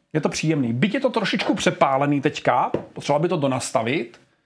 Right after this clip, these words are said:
tak si myslím, že je to velmi příjemný. Jinak pro info, koho by to zajímalo, protože ocáč z kuchyně zatím moc videí není, teď jich bude víc, nejspíš.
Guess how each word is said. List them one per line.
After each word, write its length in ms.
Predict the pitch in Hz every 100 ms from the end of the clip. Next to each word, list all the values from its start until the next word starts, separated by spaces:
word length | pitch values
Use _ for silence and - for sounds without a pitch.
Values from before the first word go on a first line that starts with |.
| _ _ _ _ -
tak 120 | 127
si 120 | -
myslím, 280 | 156 - 160
že 60 | 147
je 80 |
to 100 | 147
velmi 360 | 147 127 135 139
příjemný. 440 | - 127 120 117 107 - _ _ _ _ _ _ - - - - - - - - _ _ _ _ _ _ _ _ _ - - - - - - _ _ _ _ _ _ - - - - - - - -
Jinak 600 | 147 175 180 180 170 -
pro 200 | 175 175
info, 680 | 185 185 - - 180 175 170
koho 180 | 165 160
by 120 | 160
to 140 | 147
zajímalo, 540 | 127 151 170 175 175 165
protože 320 | 160 151 170
ocáč 600 | 156 - 160 160 160 -
z 60 |
kuchyně 440 | - 151 - 180 160
zatím 300 | 156 - 160
moc 140 | 147
videí 300 | 131 139 120
není, 380 | 120 160 196 208
teď 320 | - 147 -
jich 220 | 151 127
bude 300 | 113 117 135
víc, 440 | 139 160 214 233 -
nejspíš. 840 | 143 139 - 165 190 247 - -